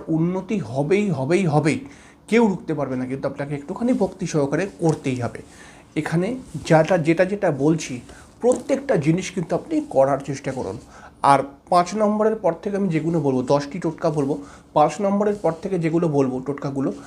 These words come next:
সেগুলো খুব গুরুত্বপূর্ণ টোটকা হবে। অবশ্যই ধৈর্য সহকারে অনুষ্ঠানটাকে দেখুন। অবশ্যই আমরা অনুষ্ঠানের মধ্যে চলে আসবো। অনুষ্ঠানে আসার পূর্বে প্রত্যেকবার যে কথাটি বলে থাকি, আপনারা অবশ্যই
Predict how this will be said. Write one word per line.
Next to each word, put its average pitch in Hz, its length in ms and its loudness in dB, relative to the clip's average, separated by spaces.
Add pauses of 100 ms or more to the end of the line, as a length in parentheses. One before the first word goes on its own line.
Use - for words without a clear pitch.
(140)
সেগুলো 160 320 0
খুব 285 320 2
গুরুত্বপূর্ণ 170 580 0
টোটকা 135 300 -6
হবে। 123 300 -6 (680)
অবশ্যই 139 440 0
ধৈর্য 151 320 4
সহকারে 165 300 -2
অনুষ্ঠানটাকে 147 540 -2
দেখুন। 143 360 -4 (920)
অবশ্যই 220 400 6
আমরা 269 160 6
অনুষ্ঠানের 247 380 2
মধ্যে 254 160 4
চলে 240 240 4
আসবো। 220 280 0
অনুষ্ঠানে 202 320 0
আসার 170 240 0
পূর্বে 170 200 -2
প্রত্যেকবার 160 440 -2
যে 156 100 0
কথাটি 156 260 -2
বলে 151 200 2
থাকি, 180 380 -6 (340)
আপনারা 143 380 4
অবশ্যই 147 720 2